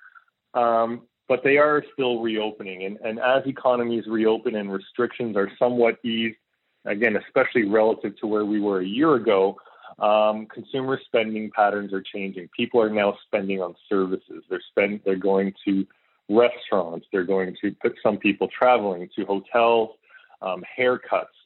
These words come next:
things like that. So things you weren't even able to spend on, um, you know, a year ago, people are now spending their money on. And so we're, you're seeing a bit of rotation in terms of what companies are doing well, what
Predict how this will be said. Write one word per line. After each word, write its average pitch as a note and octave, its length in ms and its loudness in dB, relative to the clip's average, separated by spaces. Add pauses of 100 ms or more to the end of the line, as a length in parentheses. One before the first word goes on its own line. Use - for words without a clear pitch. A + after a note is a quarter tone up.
(180)
things A#2 240 -6
like G#2+ 220 -2
that. F#2 300 -2
So A2+ 100 -4
things G3 320 -2
you E3 140 0
weren't C#3 260 2
even A2+ 200 0
able A2 300 0
to F#2+ 200 -4
spend F#2+ 340 -6
on, F#2 260 -6 (600)
um, F#2+ 460 -4
you G2+ 100 -8
know, F#2+ 160 0
a G2 40 -2
year G2+ 240 2
ago, G2 380 2 (240)
people A2+ 340 0
are G2 120 4
now F#2+ 320 2
spending F#2+ 280 -2
their F#2 140 -2
money F2+ 280 -2
on. F2 160 -4
And F#2+ 160 -8
so A#2+ 140 6
we're, A#2+ 160 4
you're B2+ 160 0 (140)
seeing F3 220 4
a - 20 0
bit D3 200 4
of B2+ 100 4
rotation B2+ 800 0
in G#2 100 -4
terms G#2+ 320 -4
of G2 160 -4 (480)
what A#2+ 260 2
companies A#2+ 500 0
are G#2+ 100 0
doing G#2+ 320 0
well, G2 280 4
what G#2 180 0